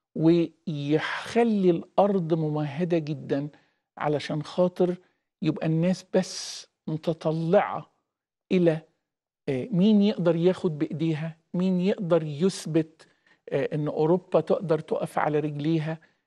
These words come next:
آه، بدون ما الاحتياج إلى، آه، الأنكل سام أو ال-، ال-، العم سام الأمريكي.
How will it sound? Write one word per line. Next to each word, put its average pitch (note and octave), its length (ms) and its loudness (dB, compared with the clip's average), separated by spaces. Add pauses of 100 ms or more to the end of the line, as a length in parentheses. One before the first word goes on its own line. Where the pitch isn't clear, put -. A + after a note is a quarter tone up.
(160)
آه، C3 140 -4
بدون D#3 440 0
ما D#3+ 160 2
الاحتياج E3 640 0 (120)
إلى، D3 220 4 (320)
آه، G#3+ 340 -8 (380)
الأنكل - 760 -4
سام E3+ 460 0 (360)
أو B2+ 180 -2
ال-، - 320 -10 (480)
ال-، - 180 -12 (600)
العم D3 360 0
سام E3 340 0
الأمريكي. D#3 680 -4